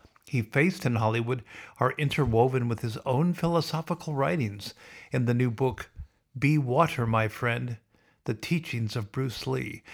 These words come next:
It was written by his daughter, Shannon Lee. It's quite an amazing book. It's, um, a lot of Hollywood stories, as most Hollywood bios are, but it really goes into the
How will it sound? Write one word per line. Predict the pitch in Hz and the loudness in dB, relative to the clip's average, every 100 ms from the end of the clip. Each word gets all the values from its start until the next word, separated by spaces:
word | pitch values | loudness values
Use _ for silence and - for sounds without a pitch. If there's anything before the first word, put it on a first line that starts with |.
| - | -16
It | - | -6
was | 127 107 | -4 0
written | 127 151 117 | -2 0 0
by | 120 117 | 0 0
his | 117 117 | -2 -2
daughter, | - 131 123 123 | -2 -2 -2 -6
Shannon | - 127 127 120 120 | -6 -6 -4 -6 -6
Lee. | 135 139 - - - | -8 -10 -12 -18 -6
It's | 147 - | -6 -6
quite | - - 269 - 160 | 6 6 6 -2 -2
an | 143 | 0
amazing | 127 127 143 143 143 127 | 0 0 -2 -2 -2 -2
book. | 110 135 135 - | -2 -4 -4 -8
It's, | 151 127 - | -8 -8 -4
um, | 151 143 147 | -2 0 0
a | 143 | 0
lot | 147 202 | 2 4
of | 156 | 2
Hollywood | 151 147 151 151 | 2 2 0 -2
stories, | - 123 123 123 123 - - - - - | -2 0 0 -2 -4 -12 -16 -20 -10 -4
as | 120 - | -2 -2
most | 120 117 | -2 -2
Hollywood | - 117 123 123 | -2 -2 0 -2
bios | 117 123 131 143 127 | -2 -2 -2 -4 -4
are, | 127 - - - - - | -4 -4 -8 -16 -20 2
but | 151 165 | 4 6
it | 143 156 | 4 2
really | 139 185 208 | 2 0 0
goes | - 160 165 160 | 2 2 2 0
into | 147 135 - 151 151 147 | -2 -2 0 0 2 0
the | 131 123 117 | 0 0 -4